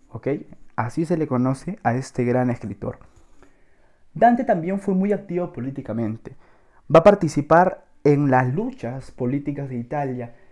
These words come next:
Italia estaba dividido entre dos grupos políticos,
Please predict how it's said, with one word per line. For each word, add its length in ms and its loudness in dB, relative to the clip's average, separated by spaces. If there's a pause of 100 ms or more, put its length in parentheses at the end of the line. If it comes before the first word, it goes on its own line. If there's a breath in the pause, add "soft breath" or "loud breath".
(440 soft breath)
Italia 420 -2
estaba 320 -4
dividido 600 -4
entre 540 -6
dos 260 -2
grupos 320 -4
políticos, 680 -10